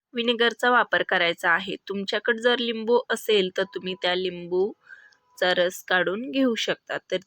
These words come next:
तुम्ही बघू शकता व्हिनेगर आपल्याला मार्केटमध्ये सहजपणे मिळून जातं. तर इथे एक लिटर व्हिनेगर हे चाळीस रुपयाला भेटलेलं आहे. तुम्ही बघू शकता त्याची किंमत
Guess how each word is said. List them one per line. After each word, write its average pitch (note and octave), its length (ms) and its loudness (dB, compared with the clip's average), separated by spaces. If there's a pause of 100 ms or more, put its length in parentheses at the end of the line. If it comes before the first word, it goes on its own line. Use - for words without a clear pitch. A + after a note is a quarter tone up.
तुम्ही F#3+ 220 -6
बघू G3 280 -4
शकता B3 340 -4
व्हिनेगर G#3 440 -4
आपल्याला F#3 460 0
मार्केटमध्ये F3+ 840 -4
सहजपणे G3 760 -8
मिळून E3+ 400 -8
जातं. E3 500 -4 (680)
तर F#3+ 140 0
इथे F#3 340 0 (240)
एक G#3+ 240 -2
लिटर G3 360 0
व्हिनेगर F3+ 540 -2
हे F3+ 180 -6 (100)
चाळीस E3+ 400 -2
रुपयाला F3+ 500 0 (200)
भेटलेलं F3+ 520 -2
आहे. F3 300 0 (120)
तुम्ही F3 220 -10
बघू F3 320 -4
शकता G#3 360 -4
त्याची G#3 560 -4 (920)
किंमत F#3 300 -4